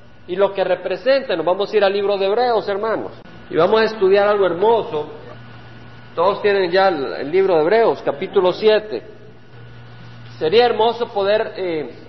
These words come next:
tomarse mucho tiempo sobre esta sección. Es, es tanto, tanta riqueza acá que yo les invito a que se tomen el tiempo y lean el libro de Hebreos, el capítulo seis, siete, ocho, nueve, diez y once.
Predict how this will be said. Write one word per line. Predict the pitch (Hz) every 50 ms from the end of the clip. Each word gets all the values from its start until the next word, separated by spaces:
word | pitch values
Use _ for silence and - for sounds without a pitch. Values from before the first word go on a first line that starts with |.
| - - -
tomarse | 156 156 170 202 226 233 226 - 208
mucho | 208 233 233 - 226 220
tiempo | - 233 240 247 240 233 240 - 208
sobre | 175 - 185 175 190 220
esta | 214 214 - 202 185
sección. | - 175 160 - 214 - 214 151 - - - - -
Es, | - 185 185 - -
es | - 175 170 160 - -
tanto, | - 233 247 240 214 - - 151 147 156 - - - - - - - - - - - - - - - - - - - - - - - - - - - -
tanta | 202 214 226 220 247 226
riqueza | 220 214 196 208 220 226 220 226 226
acá | 214 220 226 220
que | 220 220
yo | 220
les | 220 226 214 -
invito | 220 214 196 190 214 240 254 - - 208
a | 185 175 175
que | 180
se | 160 - 175
tomen | - - 208 220 226 226
el | 220 208 -
tiempo | - 226 233 233 226 202 - - 120 104 - - - - - - - - - - - - - - - - - - - - - -
y | 139
lean | 143 170 185 202 196
el | 185 185
libro | 185 185 185 175
de | 160 156
Hebreos, | 165 180 190 175 135 117 -
el | - 127
capítulo | - 143 - - 180 175 - 180 151 139
seis, | 131 - - 180 185 185 175 - -
siete, | 175 180 180 180 - 165
ocho, | 160 165 180 175 - 165
nueve, | 156 156 165 170 160
diez | 151 165 170 156 -
y | - 147 147
once. | 151 170 160 139 104 - -